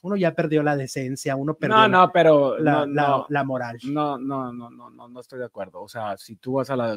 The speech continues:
Speaker 2: a un concierto de la Trevi y te dicen a las ocho,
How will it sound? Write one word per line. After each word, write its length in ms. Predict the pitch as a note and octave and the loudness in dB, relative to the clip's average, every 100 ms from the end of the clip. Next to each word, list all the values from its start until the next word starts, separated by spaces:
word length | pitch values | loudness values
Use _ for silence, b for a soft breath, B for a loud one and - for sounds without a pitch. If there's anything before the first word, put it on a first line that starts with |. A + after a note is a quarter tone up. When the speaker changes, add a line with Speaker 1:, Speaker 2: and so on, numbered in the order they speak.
| G#2 | -6
Speaker 2:
a 60 | |
un 160 | G#2 A2 | -8 -10
concierto 440 | B2 A2+ A#2+ A2+ | -10 -8 -8 -8
de 40 | A2+ | -8
la 80 | G2+ | -8
Trevi 300 | G#2+ G#2+ A2 | -8 -8 -8
y 40 | |
te 120 | - | -6
dicen 260 | F#2+ G2 A2 | -8 -8 -10
a 40 | G#2+ | -10
las 200 | F#2 - | -10 -8
ocho, 340 | G2+ - C#3+ | -8 -6 -8